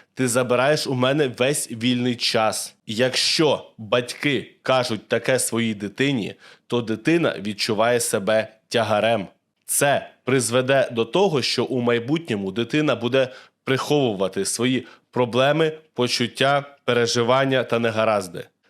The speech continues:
Такі діти, коли виростають, більш схильні до жорстокого поводження та до крадіжок. П'ять. Нездорові порівняння з іншими. Чому ти не такий, як твій брат?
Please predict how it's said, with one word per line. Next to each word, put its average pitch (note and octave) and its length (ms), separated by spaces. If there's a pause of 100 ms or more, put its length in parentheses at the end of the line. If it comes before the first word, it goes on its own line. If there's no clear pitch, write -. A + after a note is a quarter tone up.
(140)
Такі A#2 280
діти, C3+ 460 (120)
коли C3+ 280
виростають, B2+ 840 (280)
більш E3+ 520
схильні G#2+ 680 (240)
до B2 200
жорстокого B2+ 640
поводження A#2+ 680
та B2 180
до A#2+ 140
крадіжок. G#2+ 720 (340)
П'ять. B2+ 520 (300)
Нездорові B2+ 720
порівняння A2+ 920
з - 160
іншими. G2+ 640 (180)
Чому D#3 600
ти F3 220
не C#3 140
такий, D#3 560
як A#2 220
твій B2 360
брат? G#2+ 500